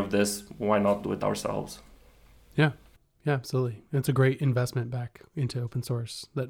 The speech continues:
Speaker 2: helps everyone. So that's really cool. Really cool that, uh, you know, that you have that opportunity to do that. And, um, you also mentioned that you, you've had a lot of positive experiences with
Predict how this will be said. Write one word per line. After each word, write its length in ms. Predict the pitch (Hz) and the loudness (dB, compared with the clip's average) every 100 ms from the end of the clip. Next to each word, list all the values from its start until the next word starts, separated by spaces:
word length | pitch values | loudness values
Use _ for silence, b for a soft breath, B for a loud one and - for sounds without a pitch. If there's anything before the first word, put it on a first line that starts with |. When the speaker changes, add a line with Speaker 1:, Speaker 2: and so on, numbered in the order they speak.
| 151 | -2
Speaker 2:
helps 260 | 147 - 127 | -2 2 2
everyone. 420 | 123 117 127 131 | 2 0 -4 -6
So 100 | 135 | -4
that's 180 | 127 - | -2 0
really 220 | 123 120 | 0 0
cool. 280 | - 127 127 _ - | -6 -8 -8 _ -2
Really 160 | 165 143 | 0 6
cool 160 | 143 | 6
that, 320 | 131 127 - | 6 4 2
uh, 180 | 123 117 123 _ _ _ _ _ - | -2 -2 -6 _ _ _ _ _ 0
you 100 | 127 | 2
know, 80 | |
that 100 | 120 | 4
you 60 | 127 | 2
have 120 | 127 | 2
that 140 | 123 120 | 2 2
opportunity 520 | 123 127 131 127 123 | 0 2 4 4 4
to 120 | 120 | 4
do 140 | 127 143 | 6 8
that. 260 | 147 - B B B B B - | 6 4 B B B B B 6
And, 520 | 139 127 120 120 120 - | 8 8 6 2 -2 -4
um, 280 | 143 120 120 | 0 0 4
you 80 | 156 | 6
also 160 | 165 147 | 8 8
mentioned 340 | 139 151 143 | 6 6 6
that 180 | 131 135 | 6 6
you, 300 | 135 131 135 | 6 6 4
you've 120 | 143 127 | 2 2
had 100 | 127 | 4
a 40 | |
lot 140 | 123 117 | 4 2
of 80 | |
positive 360 | - 120 120 117 | 0 0 0 -2
experiences 640 | 117 - 120 117 113 120 | -4 -2 -2 -2 -4 -6
with 200 | 120 117 | -6 -6